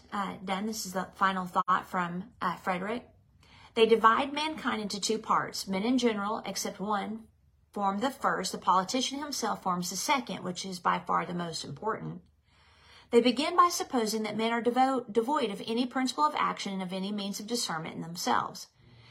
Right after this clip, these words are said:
Every one of these politicians does not hesitate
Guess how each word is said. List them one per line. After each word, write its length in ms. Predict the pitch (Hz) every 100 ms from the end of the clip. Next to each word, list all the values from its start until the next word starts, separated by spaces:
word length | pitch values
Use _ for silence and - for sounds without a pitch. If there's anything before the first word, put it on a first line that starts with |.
| - -
Every 200 | 202 277
one 180 | 277 277
of 40 |
these 160 | 254 240
politicians 720 | 233 214 240 220 190 196 185
does 200 | 196 180
not 160 | 185 -
hesitate 800 | - 339 339 254 - 151 -